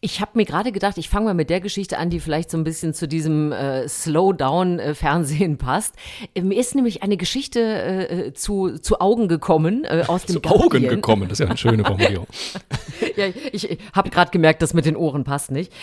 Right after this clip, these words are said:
Speaker 1: Ähm, und zwar, äh, war im Guardian, ähm, die Geschichte eines Mannes, und zwar von Wilf Davis. Und das hat mir noch mal so ein bisschen gezeigt, auch wenn wir jetzt vieles gerade unangenehm und doof finden,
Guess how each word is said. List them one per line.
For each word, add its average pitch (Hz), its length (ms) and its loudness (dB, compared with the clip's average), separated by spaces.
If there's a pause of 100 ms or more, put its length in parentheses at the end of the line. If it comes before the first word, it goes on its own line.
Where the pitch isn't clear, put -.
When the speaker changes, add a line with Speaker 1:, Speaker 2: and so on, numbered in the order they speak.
(180)
Speaker 1:
Ähm, 175 240 4
und 190 140 -2
zwar, 226 280 0
äh, 190 240 -2
war 190 220 0
im 180 160 0
Guardian, 170 720 -4 (380)
ähm, 180 280 0
die 180 140 -2
Geschichte 247 480 -4
eines 196 320 -4
Mannes, 156 560 -4
und 170 160 -4
zwar 180 180 -6
von 170 240 0
Wilf 247 240 -2
Davis. 156 580 -2 (380)
Und 180 160 -4
das 190 160 -4
hat 214 140 -6
mir 233 100 2
noch 208 160 -4
mal 196 240 -2
so 175 60 -4
ein 160 80 -2
bisschen 220 280 -2
gezeigt, 180 460 -6
auch 143 120 -4
wenn 175 180 -2
wir 170 60 0
jetzt 160 200 -4
vieles 240 340 -8
gerade 180 440 -2 (320)
unangenehm 160 680 0
und 143 180 -6
doof 214 200 0
finden, 147 500 -2